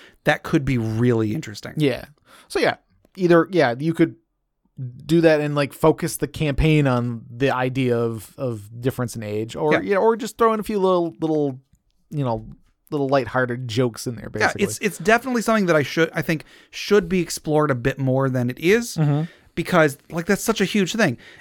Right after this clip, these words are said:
Speaker 1: If, like, if you were trying to talk to your grandmother, or let's, let's say someone else's grandmother
Speaker 2: Yeah.
Speaker 1: that you don't have a familial connection with.
Speaker 2: Sure.
Speaker 1: The things that the two of you value are gonna be so different.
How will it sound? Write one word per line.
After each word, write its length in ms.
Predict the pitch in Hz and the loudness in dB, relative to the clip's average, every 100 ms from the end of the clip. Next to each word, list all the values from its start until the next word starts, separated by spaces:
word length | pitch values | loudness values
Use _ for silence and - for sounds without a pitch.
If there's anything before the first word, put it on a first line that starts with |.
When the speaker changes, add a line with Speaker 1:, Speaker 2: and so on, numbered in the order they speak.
| _ | _
Speaker 1:
If, 180 | 190 202 - | -2 -2 -2
like, 240 | 196 208 - _ _ | 0 0 0 _ _
if 220 | 226 247 226 | 0 0 2
you 140 | 233 | 4
were 100 | 214 | 4
trying 280 | 208 202 180 | 4 2 2
to 80 | 170 | 0
talk 320 | 165 170 - | 2 2 0
to 400 | - 165 151 151 | 2 4 6 4
your 160 | 147 160 | 4 4
grandmother, 500 | 156 160 135 117 135 | 4 4 4 4 6
or 200 | 160 165 | 6 6
let's, 340 | 165 170 - | 4 2 0
let's 240 | 170 175 - | 0 0 0
say 320 | 180 156 135 | 2 2 0
someone 500 | - - 214 240 185 - | -8 0 2 4 2 2
else's 460 | 165 156 - 147 107 | 0 0 0 -2 -2
grandmother 560 | 123 107 101 98 95 139 | -4 -4 -4 -8 -8 -4
Speaker 2:
Yeah. 140 | 143 | -2
Speaker 1:
that 80 | 131 | -2
you 100 | 139 | 2
don't 200 | 156 151 | 2 4
have 260 | 139 139 | 4 4
a 200 | 131 117 - - - | 4 4 0 -16 -20
familial 640 | - - 147 165 165 156 139 | -6 0 4 6 8 6 2
connection 420 | 135 135 - 117 | 0 0 -2 -8
with. 240 | 104 - | -10 -12
Speaker 2:
Sure. 240 | - 170 110 - - _ _ _ _ _ _ _ _ _ _ _ | 0 0 0 -8 -20 _ _ _ _ _ _ _ _ _ _ _
Speaker 1:
The 200 | 139 165 | 0 0
things 420 | 170 233 285 285 | 2 2 2 2
that 140 | 208 170 | 0 0
the 100 | 175 | -2
two 260 | - 233 | 2 4
of 120 | 214 175 | 4 4
you 320 | 185 165 147 | 2 2 0
value 640 | 135 151 160 160 120 107 | 2 4 4 2 0 -6
are 160 | 123 127 | -4 -2
gonna 180 | 147 143 | 0 0
be 120 | 143 | -2
so 580 | - - - 202 208 160 | -4 -2 2 4 4 2
different. 640 | 135 139 - - - | 0 0 -4 -20 -20